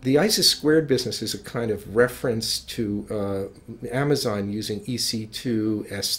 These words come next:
three. How could you outdo that? I came up with isis squared, but then I decided it was an inside joke. So you know what the joke is, but call it isis two.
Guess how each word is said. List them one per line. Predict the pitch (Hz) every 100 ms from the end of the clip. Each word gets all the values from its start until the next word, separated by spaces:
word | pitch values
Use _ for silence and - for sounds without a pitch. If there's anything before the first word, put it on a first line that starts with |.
| - -
three. | 107 107 101 101 - - - - -
How | - -
could | - 120
you | 123
outdo | 131 127 113
that? | 107 113 104 -
I |
came | 101 - 98
up | 98
with | -
isis | 101 95 -
squared, | - 127 120
but | 131
then | 165 156
I |
decided | 131 123 135 120 113
it | 101
was | 107
an | 104
inside | 104 101 98 90
joke. | - 92 -
So | 120
you | 131
know | 165
what | 147 143
the |
joke | 110 117 110
is, | 101 -
but | 107
call | - 95 87
it |
isis | 85 - -
two. | - 101